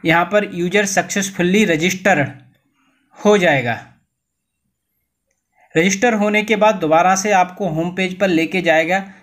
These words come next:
फिर आपने यहाँ पर दोबारा से फसल स्व घोषणा पर क्लिक करना है, जब आपने गिरदावरी के लिए फसल को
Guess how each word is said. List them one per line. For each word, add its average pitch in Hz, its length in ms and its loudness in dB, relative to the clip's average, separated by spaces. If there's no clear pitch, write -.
फिर 226 180 0
आपने 185 360 0
यहाँ 170 200 2
पर 202 260 -2
दोबारा 165 460 2
से 208 280 -6
फसल 185 300 -2
स्व 175 280 2
घोषणा 160 440 -4
पर 180 220 -4
क्लिक 160 340 -4
करना 165 300 0
है, 190 160 0
जब 175 260 -2
आपने 151 360 -2
गिरदावरी 151 600 0
के 160 160 -4
लिए 151 280 0
फसल 147 360 -4
को 208 260 -2